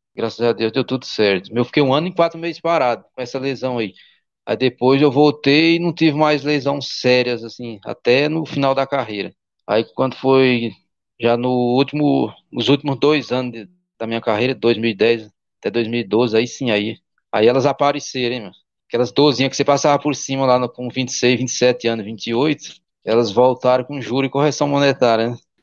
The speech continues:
Então elas vieram a mil, aí foi que, eh, acabou me tirando. Eu, a que mais me pegou foi joelho, meu. Tinha uma lesãozinha no joelho que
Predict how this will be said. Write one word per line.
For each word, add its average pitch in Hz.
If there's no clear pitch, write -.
Então 107
elas 120
vieram 135
a 156
mil, 131
aí 131
foi 131
que, 151
eh, 143
acabou 123
me 131
tirando. 123
Eu, 76
a 123
que 135
mais 135
me 156
pegou 143
foi 151
joelho, 131
meu. 101
Tinha -
uma 113
lesãozinha 123
no 123
joelho 113
que 139